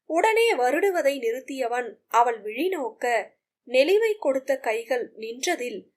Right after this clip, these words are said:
அவசரமாக கண் திறந்தாள். இருவரின் விழிகளும் தாக்கிக் கொண்டது. அதில் கைகள் மீண்டும் தன் வேலையை தொடர,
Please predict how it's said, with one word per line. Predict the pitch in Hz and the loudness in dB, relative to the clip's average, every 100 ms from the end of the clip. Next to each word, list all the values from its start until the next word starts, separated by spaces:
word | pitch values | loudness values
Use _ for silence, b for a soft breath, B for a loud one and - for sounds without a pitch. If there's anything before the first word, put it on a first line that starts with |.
| _ | _
அவசரமாக | - 214 254 262 262 277 285 392 | 2 4 4 2 0 0 -2 -2
கண் | 392 226 214 - | -4 -4 -6 -6
திறந்தாள். | 262 226 208 196 180 - _ _ _ _ - | -6 -4 -6 -6 -6 -10 _ _ _ _ -4
இருவரின் | 349 440 494 453 427 | 4 6 6 4 2
விழிகளும் | 294 262 302 311 294 285 - | -2 -6 -4 -2 -4 -4 -6
தாக்கிக் | 247 226 233 339 - | 0 0 0 -8 -8
கொண்டது. | 254 220 208 208 185 - _ _ _ | -10 -6 -4 -4 -6 -10 _ _ _
அதில் | - 320 349 285 | 2 4 4 -2
கைகள் | - 240 311 427 440 | 2 4 4 2 2
மீண்டும் | 302 262 262 285 233 - | 0 -6 -4 -6 -6 -2
தன் | - 233 | -2 -2
வேலையை | 208 214 302 381 359 | -6 -2 -2 -2 -4
தொடர, | - 226 220 233 220 185 | -6 -4 -2 0 0 -2